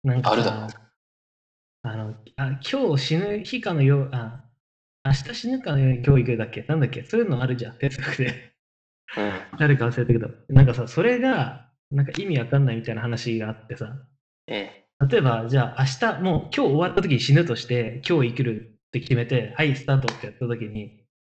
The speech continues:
Speaker 1: あの、もうずーっと不毛な一日を過ごすことになるみたいな考察があって、なんか本当に一日に感謝して、まずなんかお礼とか言ってさ、で、一日で終わるから、一日で終わる設計のもと、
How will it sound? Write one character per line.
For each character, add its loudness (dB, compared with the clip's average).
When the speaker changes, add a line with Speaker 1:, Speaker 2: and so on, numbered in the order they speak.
Speaker 1:
あ 0
の、 -8
も 4
う -2
ず 4
ー -2
っ -20
と 6
不 4
毛 6
な 6
一 4
日 4
を 6
過 4
ご 4
す -6
こ -2
と -2
に -2
な 0
る -2
み -4
た -8
い -8
な -20
考 0
察 -4
が -2
あ -4
っ -12
て、 -14
な 12
ん 10
か 0
本 0
当 6
に 6
一 6
日 2
に 6
感 0
謝 4
し -8
て、 2
ま 4
ず 2
な -2
ん -10
か -12
お 0
礼 8
と -6
か -6
言 -12
っ -20
て -8
さ、 -6
で、 -8
一 4
日 0
で 2
終 2
わ 6
る 4
か 0
ら、 -4
一 0
日 -6
で 2
終 2
わ -2
る -2
設 -4
計 0
の 2
も 2
と、 -2